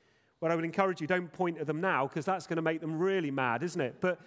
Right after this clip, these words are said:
we all know somebody, that one person who's given Satan a foothold. And maybe for some of us, it's the person we see when we look in the mirror. It describes us. You see,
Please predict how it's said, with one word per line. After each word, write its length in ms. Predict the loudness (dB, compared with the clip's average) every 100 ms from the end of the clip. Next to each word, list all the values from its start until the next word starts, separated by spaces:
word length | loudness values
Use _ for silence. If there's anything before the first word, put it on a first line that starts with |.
| -20 -20 -20 -2
we 180 | 2 2
all 220 | 2 0
know 240 | 2 2
somebody, 440 | 2 -2 0 -2 0
that 360 | 0 0 -2
one 380 | -2 0 0 -4
person 440 | -2 0 0 -2 -4
who's 220 | -4 -2
given 320 | -2 -2 -4
Satan 520 | -2 -2 -2 -6 -10 -10
a 80 | -8
foothold. 680 | -4 -4 -6 -8 -8 -14 _ _ _ _ _ _ _ _ _ _ _ -8
And 120 | -2
maybe 280 | -2 -2 -4
for 120 | -6
some 240 | -4 -4 -2
of 100 | -4
us, 180 | -6
it's 120 | -10 -12
the 100 | -6
person 420 | -4 -4 -6 -8
we 120 | -8
see 440 | -6 -4 -4 -4 -10 -20 _ _
when 160 | -4 -2
we 100 | -2
look 220 | -2 -4
in 100 | -6
the 80 | -4
mirror. 340 | -2 -2 -4
It 120 | -8
describes 640 | -14 -10 -4 -2 -2 -6 -8
us. 560 | -4 -4 -6 -14 -14 -18 _ _ _ _ _ _ _ _ _ _ _ _
You 120 | -8
see, 220 | -4 -2